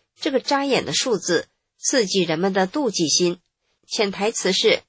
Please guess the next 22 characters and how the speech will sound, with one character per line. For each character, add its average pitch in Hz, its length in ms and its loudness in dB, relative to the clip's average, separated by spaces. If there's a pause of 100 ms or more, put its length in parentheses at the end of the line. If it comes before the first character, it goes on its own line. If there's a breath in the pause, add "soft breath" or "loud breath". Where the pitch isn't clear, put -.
(560)
你 156 160 -2
看 220 260 -2
呐， 147 240 -2 (340)
法 165 200 0
轮 196 160 0
功 262 180 2
竟 262 220 0
然 202 180 4
挣 269 200 0
了 202 180 4
这 320 200 -2
么 247 120 2
多 185 180 2
钱， 135 400 -4 (560)
可 - 160 -2
是 294 320 2
我 196 200 4
读 175 220 -2
到 202 200 4
的 190 100 0
却 180 220 0
是， 151 280 -2